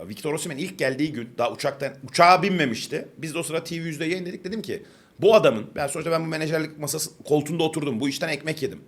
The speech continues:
Çıkış maddesi kesin vardır dedim Ocak'ta. Yok. İbrahim Hatipoğlu yok dedi. Biz Haluk'la program, Haluk dedi ki sordum yokmuş dedi. Sonra iki hafta sonra dedi ki varmış dedi. Abi bak bu tarz büyük transferde çıkış maddesi olmaması ihtimali yok.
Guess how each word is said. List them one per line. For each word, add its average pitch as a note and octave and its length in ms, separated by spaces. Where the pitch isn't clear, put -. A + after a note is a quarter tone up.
Çıkış G#3+ 280
maddesi F#3 300
kesin F3 280
vardır B2+ 240
dedim G2+ 180
Ocak'ta. E2+ 340
Yok. D4 480
İbrahim F3+ 260
Hatipoğlu F#3 300
yok F3 160
dedi. A2+ 220
Biz C#3 120
Haluk'la F3+ 300
program, D3+ 240
Haluk D#3+ 180
dedi F#3 140
ki F#3 260
sordum F3 380
yokmuş F#3+ 380
dedi. B2 160
Sonra G3+ 300
iki G3+ 220
hafta - 140
sonra A3 120
dedi A#3 80
ki G#3+ 100
varmış G3 380
dedi. G#2 160
Abi D3 160
bak - 180
bu F#3+ 80
tarz C#3+ 260
büyük C#3 140
transferde D3 440
çıkış D3+ 240
maddesi C#3 320
olmaması C3+ 340
ihtimali C3+ 360
yok. G2 200